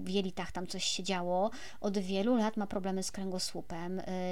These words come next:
cierpi na intensywne bóle, e, nerwu rwu-, rwa kulszowego, nerwu kulszowego. E, widzimy go, e, jeżdżącego na wózku inwalidzkim. Wiadomo, że cierpi na ból kolana, ma zapalenie kale-,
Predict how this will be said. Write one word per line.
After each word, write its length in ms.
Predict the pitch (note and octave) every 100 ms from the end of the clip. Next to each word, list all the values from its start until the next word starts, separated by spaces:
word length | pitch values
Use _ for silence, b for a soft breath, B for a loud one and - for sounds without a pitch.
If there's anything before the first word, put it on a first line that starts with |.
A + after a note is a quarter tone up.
| F#3 F#3
cierpi 500 | - G3+ G#3+ A#3+ A3
na 260 | G3 G3
intensywne 720 | - G#3 G3+ G3 - G3+ G3
bóle, 540 | G3 G3 G3 F#3+ F#3+ F#3+
e, 220 | F#3+ F#3+
nerwu 600 | F#3+ G3 G3 G3+ G3 G3+
rwu-, 420 | G3 F#3+ F#3+ -
rwa 540 | F#3+ F#3+ F#3+ F#3+ G3 G3
kulszowego, 800 | - G3+ - G3 F3+ F3 - -
nerwu 400 | G3 G#3+ G3 F#3+
kulszowego. 760 | - G3 - F#3+ F3+ F3 F3+ B B B B B B -
E, 220 | G3+ G3
widzimy 520 | A3 G3+ B3 C4 G#3
go, 280 | F#3 F#3 -
e, 260 | F#3+ F#3+
jeżdżącego 580 | G3 G#3+ A3+ A3 A#3 A#3+
na 120 | A#3+
wózku 300 | G#3+ G#3 -
inwalidzkim. 960 | G3 F#3+ F#3+ F#3 - - F#3 G3+ G3 G#3+
Wiadomo, 380 | G3+ G3 G#3+ A#3+
że 140 | A#3
cierpi 380 | - G#3+ - A3+
na 280 | G#3+ G3+ G#3
ból 340 | G#3 G3 G#3+
kolana, 720 | A3 A#3 G#3 F#3 F3 F3 F3
ma 140 | F#3 F#3+
zapalenie 520 | G3+ - G#3 G#3 A3
kale-, 280 | - G#3